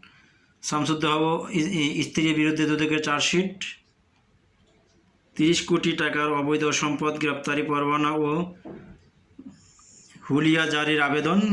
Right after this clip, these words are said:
গুলশানে অবৈধভাবে সরকারি বাড়ি দখল। কোটি শাম-, আহ, আঠাশ কোটি শামসুদ্দোহার স্ত্রীর, দুই কোটি শামসুদ্দোহা। বেনজির পরিবারের সম্পদের হিসাব চেয়ে নোটিশ।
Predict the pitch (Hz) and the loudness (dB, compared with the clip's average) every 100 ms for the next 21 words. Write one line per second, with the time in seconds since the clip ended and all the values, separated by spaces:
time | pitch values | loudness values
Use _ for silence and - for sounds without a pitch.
0 | 180 139 147 143 151 151 147 151 151 151 | 4 4 2 2 0 0 0 2 2 2
1 | 147 143 151 151 147 147 143 135 139 135 | 0 0 -2 -2 0 0 0 -2 0 0
2 | 131 127 101 90 92 - _ _ _ _ | -2 -2 -4 -4 -10 -20 _ _ _ _
3 | _ - - _ 160 156 170 165 156 156 | _ -20 -20 _ -4 0 0 2 0 -2
4 | 156 143 139 135 135 - 143 160 - 170 | -2 -2 0 -2 -4 -6 -4 -2 0 2
5 | 180 180 156 156 156 156 160 196 - - | 2 2 0 0 0 0 0 -2 -8 -16
6 | - - - 151 - 170 156 175 185 165 | -20 -10 -4 -2 0 0 2 2 2 0
7 | 165 165 165 185 196 156 156 139 127 110 | 0 2 2 4 2 2 0 0 -2 0
8 | 101 - - _ _ _ _ _ _ _ | -2 -6 -18 _ _ _ _ _ _ _
9 | _ _ _ _ _ _ _ _ _ - | _ _ _ _ _ _ _ _ _ -20
10 | - - 113 127 156 160 160 165 165 156 | -20 -14 -4 0 2 2 2 0 0 0
11 | 151 151 151 151 160 147 151 151 151 151 | 2 2 0 0 0 0 -2 0 0 0
12 | 151 131 151 143 131 131 104 - - - | -2 -2 0 0 2 2 0 0 -2 -6